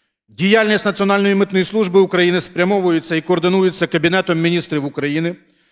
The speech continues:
через керівника центрального органу виконавчої влади, який відповідно до законодавства забезпечує формування та реалізацію державної митної політики.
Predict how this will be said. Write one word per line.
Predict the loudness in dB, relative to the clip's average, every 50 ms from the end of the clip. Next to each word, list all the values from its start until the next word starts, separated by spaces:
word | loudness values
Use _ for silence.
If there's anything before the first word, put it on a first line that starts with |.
| _ _ _ -6
через | -2 0 0 0 0 -2
керівника | -2 0 0 0 0 0 0 0 0 0
центрального | 0 -2 -6 -6 -4 0 0 0 2 2 0 -2 -2
органу | 0 0 0 0 0 0 0 -2
виконавчої | -4 -2 -2 -2 -2 -2 -2 -4 -6 -8 -8
влади, | -8 -8 -8 -8 -8 -8 -10 -12 -14 _ _ _ _ _ _ _ _ _ _ _ _ -4
який | -2 -2 0 0 0 0
відповідно | 2 0 0 2 2 4 4 2 2 0 -2 0
до | 0 0 0
законодавства | 0 0 -2 -2 -2 0 2 2 2 0 0 -4 -6 -4 -4
забезпечує | -4 -4 -4 -6 -6 -4 -2 -4 -2 -2 -4 -6 -4
формування | -4 -4 -4 -2 -2 0 0 2 2 2 0 -2 -4
та | -2 -2 -4 -2
реалізацію | -2 -4 -6 -4 -2 0 0 -2 -2 -6 -8 -8
державної | -8 -6 -4 -4 -4 -4 -2 -4 -6 -6
митної | -6 -8 -8 -8 -10 -10 -10
політики. | -10 -12 -14 -14 -14 -18 -20 _ -20